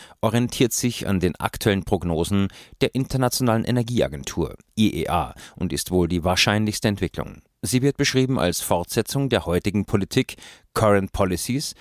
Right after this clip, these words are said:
und führt bis zwanzig fünfzig und darüber hinaus zu unmerklich höheren Emissionen als heute. Sie belaufen sich damit am Ende des Jahrhunderts auf etwa ein Drittel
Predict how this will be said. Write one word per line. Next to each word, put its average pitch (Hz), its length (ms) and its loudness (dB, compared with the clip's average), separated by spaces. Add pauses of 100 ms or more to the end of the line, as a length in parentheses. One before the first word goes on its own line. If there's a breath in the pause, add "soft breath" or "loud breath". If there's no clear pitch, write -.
(260 loud breath)
und 87 440 -2
führt - 320 2
bis - 160 -2
zwanzig - 320 -2
fünfzig 92 640 -2
und 85 320 -4
darüber 87 260 2
hinaus 90 480 0
zu - 200 0
unmerklich 135 760 -2
höheren 87 340 2
Emissionen 92 600 0
als - 260 -6
heute. - 400 -10 (720 loud breath)
Sie 117 140 0
belaufen 131 360 2
sich 113 160 -4
damit 85 360 0
am 90 160 -2
Ende 92 260 2
des 87 160 -2
Jahrhunderts 98 580 0
auf - 180 -6
etwa - 220 -2
ein 98 280 -4
Drittel 85 460 0